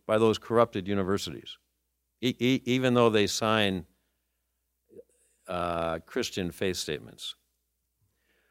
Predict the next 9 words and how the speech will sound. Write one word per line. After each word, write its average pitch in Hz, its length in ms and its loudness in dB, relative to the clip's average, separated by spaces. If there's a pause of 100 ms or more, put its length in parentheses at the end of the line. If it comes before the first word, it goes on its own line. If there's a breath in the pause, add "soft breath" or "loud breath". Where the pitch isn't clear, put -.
(200)
We 143 180 6
should 156 240 0
send 147 300 4
more 151 240 6
of 135 100 4
our 127 180 6
young 123 360 4
to 110 160 -2
the, 95 540 -10